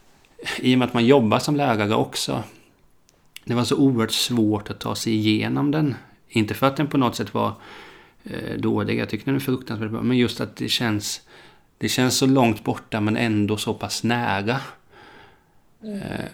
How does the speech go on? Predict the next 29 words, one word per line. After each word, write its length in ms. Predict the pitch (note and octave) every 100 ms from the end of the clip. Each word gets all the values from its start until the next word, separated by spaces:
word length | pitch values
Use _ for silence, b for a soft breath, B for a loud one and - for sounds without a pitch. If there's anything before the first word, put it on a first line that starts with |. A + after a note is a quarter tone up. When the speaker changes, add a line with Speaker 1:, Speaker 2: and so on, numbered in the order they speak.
| - _
Speaker 1:
men 180 | - B2
nu 140 | F3+
har 120 | G3 F#3+
jag 120 | E3
läst 180 | D#3+ -
klart 280 | G#2 G2
den. 200 | G#2 A2
Så 140 | - A#2+
fort 260 | C#3 C3+
du 80 | C3
skrev 520 | A2+ - A2+ G#2 G#2+
att 220 | G#2+ - -
du 100 | A#2+
vill 180 | A2+
vara 100 | G#2+
med, 280 | G#2 G#2 A2
så 120 | - A2
var 120 | G#2+
det, 60 | A2
"Okej, 200 | G#2+ A#2
nu, 260 | A#2 A#2
nu 400 | A2+ A2+ A#2 A#2+ A2+
ta 100 | A#2
fram 240 | - A#2 G#2+
pannbenet 680 | A2+ G#2 G#2 G2+ G2+ G2+
och 80 | A2+
bara 140 | G#2+ G#2
läs 340 | G#2 A#2
nu." 80 | -